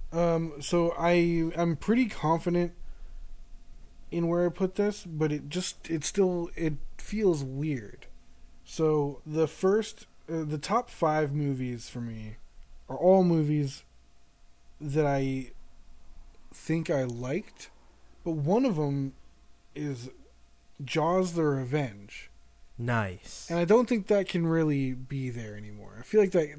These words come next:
Speaker 1: I must be wrong about that. 'Cause I rem-, it's been so long, but I feel like I remember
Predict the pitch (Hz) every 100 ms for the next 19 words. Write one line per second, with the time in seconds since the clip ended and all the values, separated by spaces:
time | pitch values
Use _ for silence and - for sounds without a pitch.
0 | 156 151 160 165 - 147 127 123 117 107
1 | 104 - 104 - - - - - 170 190
2 | 190 190 208 185 233 202 - 175 156 127
3 | 104 117 139 - 233 214 196 160 160 156
4 | 147 135